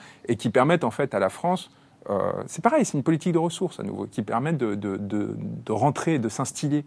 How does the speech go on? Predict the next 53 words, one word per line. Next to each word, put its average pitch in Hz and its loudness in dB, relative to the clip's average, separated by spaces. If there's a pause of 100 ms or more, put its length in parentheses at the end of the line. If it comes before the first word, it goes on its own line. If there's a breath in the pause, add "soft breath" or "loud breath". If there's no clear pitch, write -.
(240 loud breath)
dans 104 -4
les, 98 0
euh, 95 -4 (540 loud breath)
dans 107 -2
les, 95 0
euh, 92 -4 (140)
dans 107 -6
les 101 0
territoires 107 0
étrangers, 160 0 (120)
avec 110 0
des 104 0
moyens 101 0
paralégaux, 101 -2 (360 soft breath)
qui - -10
permettent 101 -2
à 95 -2
la 95 -2
France 113 -4
de 98 -4
ne 95 -4
pas 110 0
s'exposer 101 -6
directement 104 -6 (260 loud breath)
comme 95 -4
étant 95 -10
celle 101 -6
qui 101 -6
vend 98 -4
des, 98 -4
euh, - -8 (380)
des, - -10
euh, - -8
matériels 95 -6
ou 101 -8
des, - -10
euh, - -10
ou - -8
des, - -4
euh, - -6 (540)
ou - -8
des 95 -2
logiciels 95 -4
qui - -18
permettent 95 -6
de, 98 -8
d'espionner, 101 -4 (400 loud breath)
et 110 2
qui, 190 0
en 160 2
même 98 0
temps, 180 0
euh, 98 0